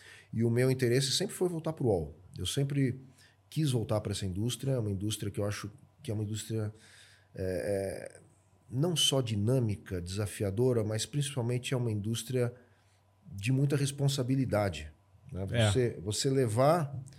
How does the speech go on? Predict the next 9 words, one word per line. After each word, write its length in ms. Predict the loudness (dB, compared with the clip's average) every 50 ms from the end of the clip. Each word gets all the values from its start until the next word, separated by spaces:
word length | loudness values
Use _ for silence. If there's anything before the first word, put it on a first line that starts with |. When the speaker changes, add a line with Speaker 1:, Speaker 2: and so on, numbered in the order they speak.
| -20 -20 -20 -20 -20 -20 -20 _ _
Speaker 1:
levar 560 | 0 2 2 2 2 2 2 2 4 4 2
informação, 720 | 0 0 0 0 2 2 2 0 0 0 0 0 0 0 -2
levar 320 | -2 -2 -2 0 0 0
conteúdo 680 | 0 0 0 -2 0 0 0 0 0 0 -2 -4 -6
pra 160 | -6 -6 -6 -4
milhões 460 | -4 -2 -2 0 0 2 2 0 0
de 60 | -2
pessoas, 840 | -4 -4 -4 -2 -2 -2 -2 -2 -4 -4 -6 -8 -10 -12 -14 -16 _ _ _ _ _ _ _ _ _ _ _ -4
é, 1040 | 0 2 2 4 4 4 4 2 2 2 0 0 0 -2 -4 -4 -6 -8 -8 -8